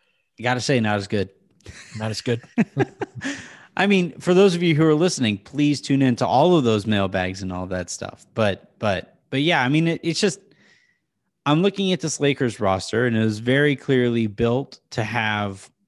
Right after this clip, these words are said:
Speaker 1: both LeBron and A D play large chunks of the game. Either one of them is always gonna be on the court, and then they're gonna be at their best, obviously, when both of them are out there.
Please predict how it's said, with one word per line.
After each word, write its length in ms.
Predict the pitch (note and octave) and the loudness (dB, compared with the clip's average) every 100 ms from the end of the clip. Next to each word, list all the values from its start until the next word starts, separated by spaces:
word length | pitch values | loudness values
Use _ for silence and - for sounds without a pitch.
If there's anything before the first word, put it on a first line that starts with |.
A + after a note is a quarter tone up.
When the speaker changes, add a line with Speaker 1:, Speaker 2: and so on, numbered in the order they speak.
| _ _ B2 | _ _ -20
Speaker 1:
both 480 | A2+ C#3 C3+ B2+ - | -6 0 0 -2 -6
LeBron 460 | B2 A2 A2+ A2+ | -6 -2 -2 0
and 140 | A#2 A2 | -2 -2
A 260 | A2 A#2 | -4 -4
D 300 | A2 A2 G#2 | -4 -6 -6
play 340 | A2+ - A#2 G#2 | -8 -6 -4 -4
large 520 | F#2+ G2 G#2+ G#2+ - | -4 -2 -2 -2 -6
chunks 320 | A2 A2 - | -4 -4 -4
of 100 | G#2+ | -8
the 80 | G2+ | -8
game. 480 | G2 A2 G#2 F#2+ A#2+ _ - - _ - | -6 -6 -4 -8 -12 _ -20 -20 _ -4
Either 760 | B2+ A2+ A2+ A2 G#2 G2+ F#2+ _ _ _ _ _ | -2 2 2 2 2 0 -4 _ _ _ _ _
one 340 | B2 B2 C3 | -6 0 2
of 100 | C3+ | 2
them 240 | A2+ A2+ A2+ | 2 0 0
is 140 | G#2+ | 0
always 320 | G#2+ A2 A2 | 0 0 0
gonna 160 | - A2 | -2 -4
be 100 | G2+ | -4
on 80 | G2+ | -6
the 60 | |
court, 320 | G2 G#2+ A2+ - | -6 -6 -6 -4
and 200 | G#2+ G2+ | -4 -2
then 320 | G2 F#2+ F#2+ | -2 -4 -6
they're 160 | G2+ G2 | -6 -6
gonna 260 | A2+ G#2+ | -4 -4
be 160 | G2 G2 | -4 -6
at 100 | F#2+ | -6
their 100 | G#2 | -8
best, 300 | A2 A#2 - | -6 -8 -6
obviously, 540 | G2+ G2 G2 - G#2+ | -6 -6 -8 -6 -6
when 160 | G2 F#2+ | -6 -6
both 240 | A#2 C3 | -4 -4
of 100 | A2+ | -6
them 240 | G#2 F#2+ F#2+ | -6 -6 -4
are 80 | |
out 180 | F#2 F#2 | -6 -6
there. 340 | - F#2+ G2 | -6 -6 -6